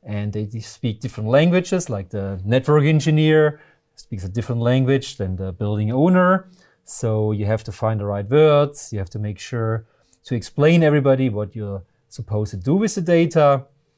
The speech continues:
and how to collect this data. Then, uh, depending on the network and the availability there,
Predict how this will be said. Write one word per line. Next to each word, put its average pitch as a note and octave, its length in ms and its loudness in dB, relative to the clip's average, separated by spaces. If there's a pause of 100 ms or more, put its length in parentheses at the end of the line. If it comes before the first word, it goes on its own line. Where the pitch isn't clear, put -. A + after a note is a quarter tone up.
(220)
and G#2+ 280 -6
how B2+ 360 0
to C3+ 120 -8
collect C3 320 -2
this D#3 160 -6
data. C3+ 600 0 (400)
Then, G#2 480 -4
uh, G2+ 140 -8
depending A#2+ 500 0
on A2+ 80 0
the A2+ 80 -2
network D#3 720 4
and A2+ 240 -6
the A2 160 -10
availability A2 760 -6
there, D#3 560 2